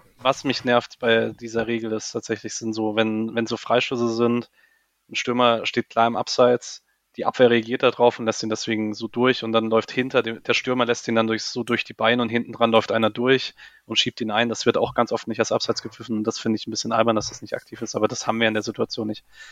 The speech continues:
Eigentlich hat Julian alles beschrieben. Ich würd, das Einzige, was ich Julian ein bisschen widersprechen würde, ich würde Lienhardt ein bisschen eine Aktie geben an dem Tor, weil,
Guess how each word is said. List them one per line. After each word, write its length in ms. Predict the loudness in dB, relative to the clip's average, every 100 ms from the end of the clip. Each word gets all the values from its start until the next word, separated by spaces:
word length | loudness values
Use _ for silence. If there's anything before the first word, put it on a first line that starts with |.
| -18 -4
Eigentlich 260 | -2 0
hat 120 | -2 _ _ -20 _
Julian 260 | -4 -2 0
alles 140 | -4
beschrieben. 280 | -6 -4 -2
Ich 140 | 0 0
würd, 240 | 0 -2 _ _ _ _ _
das 140 | -8
Einzige, 300 | -4 -4 0 -2
was 120 | -2
ich 160 | -8
Julian 260 | -8 -4 -4
ein 40 |
bisschen 220 | -4 -6 -4
widersprechen 400 | -2 -4 -4 -4
würde, 100 | -4
ich 140 | -2
würde 160 | -4 -4
Lienhardt 340 | -2 -2 -2
ein 80 | -6
bisschen 500 | -4 0 0 2 2
eine 80 | 0
Aktie 300 | -6 -12 0
geben 220 | 2 4
an 80 | 2
dem 120 | 0
Tor, 280 | 6 6 8
weil, 380 | 6 6 4